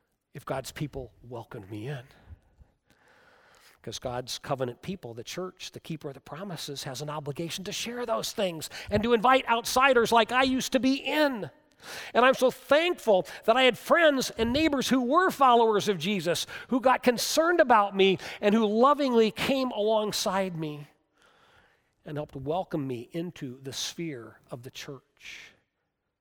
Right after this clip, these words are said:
where I could learn about Jesus. I could come to understand that I was a sinner who needed the Savior.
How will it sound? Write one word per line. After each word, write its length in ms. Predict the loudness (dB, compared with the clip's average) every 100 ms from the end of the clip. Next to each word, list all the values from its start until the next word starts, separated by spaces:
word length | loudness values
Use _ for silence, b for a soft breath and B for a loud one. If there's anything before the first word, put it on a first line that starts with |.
| _ _
where 100 | _
I 60 | -20
could 220 | -12 -8
learn 180 | -8 -10
about 240 | -12 -16
Jesus. 720 | -18 -18 -18 -20 -20 -18 -20 _ b b b b b b b b
I 60 | -14
could 240 | -8 -6
come 180 | -4 -4
to 40 |
understand 480 | -6 -6 -8 -8 -12
that 80 | -12
I 80 | -12
was 180 | -12 -12
a 60 |
sinner 440 | -10 -6 -4 -6 -6
who 120 | -8
needed 300 | -10 -12 -14
the 80 | -10
Savior. 500 | -10 -10 -16 -20